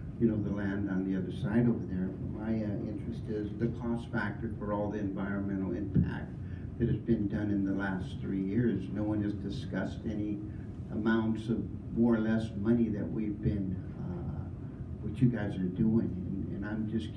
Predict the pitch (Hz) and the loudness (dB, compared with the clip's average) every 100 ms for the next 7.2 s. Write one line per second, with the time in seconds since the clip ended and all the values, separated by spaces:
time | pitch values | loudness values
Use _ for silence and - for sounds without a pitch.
0 | 139 143 135 - - - - - - - | 6 8 8 4 -2 -4 -6 -8 -8 -4
1 | - 135 139 - - - 90 - - - | 8 10 10 8 2 0 -2 -2 -6 -10
2 | - - 101 101 98 95 - 101 101 95 | -6 0 2 2 0 0 -4 -2 0 0
3 | 95 92 92 95 - - - - 98 107 | 0 0 -2 -6 -8 -10 -8 -4 0 0
4 | 107 104 98 95 98 95 92 92 92 - | 0 0 -2 -2 0 0 0 0 -2 -2
5 | 98 90 90 - 98 90 - 95 92 - | -2 0 -2 -2 -2 -2 -2 -2 -2 -2
6 | 101 92 98 95 90 90 85 92 92 92 | -2 -2 0 0 0 -2 -2 0 2 2
7 | 92 92 | 2 0